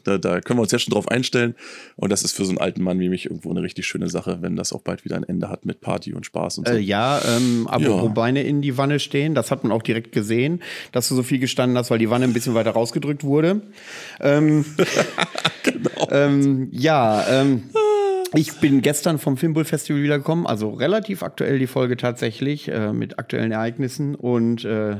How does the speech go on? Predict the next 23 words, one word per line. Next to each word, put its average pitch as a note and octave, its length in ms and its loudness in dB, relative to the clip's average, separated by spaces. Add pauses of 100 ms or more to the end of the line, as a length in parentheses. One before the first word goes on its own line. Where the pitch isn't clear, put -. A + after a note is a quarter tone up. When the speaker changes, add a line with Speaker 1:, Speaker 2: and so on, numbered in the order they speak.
Speaker 2:
ja, G#2 140 -4 (220)
wie A#2+ 140 -2
du A#2 100 -2
sagst, A2+ 300 -2
ich B2 100 -2
bin A#2+ 100 0
keine A#2 220 0
zwanzig B2 400 -2
mehr, A#2 160 2
mir A2 100 0
tut A#2 220 -6
auch A#2 240 -2
alles A#2+ 300 -2
weh. A2+ 120 2
Ich A#2+ 200 -2
hab E3 100 0
auch C3+ 160 0
die A#2 120 0
letzte C3 320 0
Nacht B2+ 220 0
auf C#3 200 0
dem B2+ 100 -2
Filmbull, B2+ 520 2